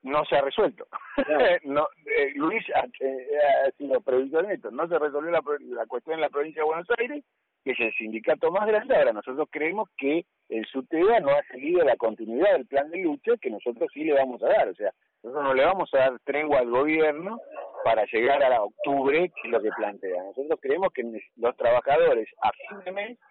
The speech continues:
Speaker 1: queremos tener una recomposición salarial. Es por eso que el quince, también como te decía, tenemos paro, pero ese paro lo vamos a acompañar con tomas, carpas y actos en todo el país, porque co-,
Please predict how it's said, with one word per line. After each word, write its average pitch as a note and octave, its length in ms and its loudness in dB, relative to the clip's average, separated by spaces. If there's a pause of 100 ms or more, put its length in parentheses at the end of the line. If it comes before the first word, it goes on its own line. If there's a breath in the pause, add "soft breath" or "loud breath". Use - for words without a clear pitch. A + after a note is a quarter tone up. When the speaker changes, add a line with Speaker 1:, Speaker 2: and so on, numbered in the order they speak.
(240 soft breath)
Speaker 1:
queremos D#3+ 400 0
tener D#3+ 260 -2
una D#3+ 200 0
recomposición A2+ 640 -6
salarial. D3 480 2 (240)
Es B2+ 140 -4
por C#3+ 180 2
eso E3+ 320 -2
que D3 100 -4
el C3+ 300 -6
quince, C#3 580 -4
también C3+ 300 -4
como B2+ 180 -2
te B2+ 120 -4
decía, C3 260 0
tenemos D3+ 340 -4
paro, F3 400 0 (300)
pero D3+ 160 0
ese F3 160 0
paro G3 240 2
lo E3+ 100 4
vamos D#3+ 240 0
a D3 60 0
acompañar D3 480 0
con C4 240 -2
tomas, F3+ 440 0 (120)
carpas E3+ 580 2
y E3 140 -2
actos D3 400 0
en A#2+ 100 -10
todo F3+ 140 2
el F3 100 0
país, F3+ 380 2 (280)
porque A#2+ 260 -4
co-, C3 280 0